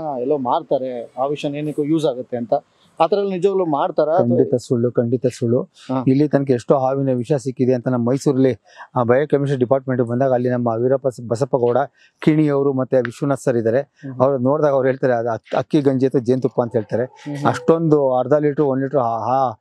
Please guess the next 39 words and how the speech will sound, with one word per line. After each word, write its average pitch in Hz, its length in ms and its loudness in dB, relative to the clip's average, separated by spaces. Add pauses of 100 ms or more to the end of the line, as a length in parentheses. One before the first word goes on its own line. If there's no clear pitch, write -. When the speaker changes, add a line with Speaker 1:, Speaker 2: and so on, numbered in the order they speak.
(380)
Speaker 2:
ವಿಷ 120 140 0
ತೆಗಿಬೇಕು 135 480 0
ಅಂದ್ರೆ 123 180 0
ಒಂದು 135 400 -2
ಹಾವಲ್ಲಿ 139 420 -2
ನಿಮ್ಗೆ 131 180 -4
ಎರಡರಿಂದ 127 300 0
ಮೂರು 123 280 -2
ಎಮ್ 120 140 0
ಎಲ್ 135 80 0
ಸಿಗುತ್ತೆ. - 720 -6
ಅರ್ಧ 127 200 4
ಲೀಟ್ರಿಗೆ 135 400 2
ಎಷ್ಟು 123 200 -2
ಎಮ್ 127 120 2
ಎಲ್ 135 120 2
ಆಯ್ತು 123 200 0
ಅದೆಲ್ಲ 117 220 -2
ತೆಗಿ-, 113 280 0
ಹಿಡಿಯೋದು 120 280 2
ಭಾರಿ 120 200 2
ಕಷ್ಟ. - 280 -2
Speaker 1:
ಹ್ಮ್, - 360 -4
ಹ್ಮ್. 139 120 -4
Speaker 2:
ಆದ್ರೆ 135 220 4
ಆ 131 40 4
ವಿಷನ 131 300 2
ಮಾರಕ್ಕೂ 127 460 0
ಆಗಲ್ಲ. 110 260 0 (340)
ಹಾವಿನ 147 360 2
ವಿಷ 127 200 0
ತೆಗೆದ್ರೆ 139 340 2
minus 127 400 -2
five 127 180 2
degree 131 180 0
centigrade 117 440 -2
ಅಲ್ಲಿ 151 180 0
preservation 143 840 0
ಇಡಬೇಕು. 117 460 -2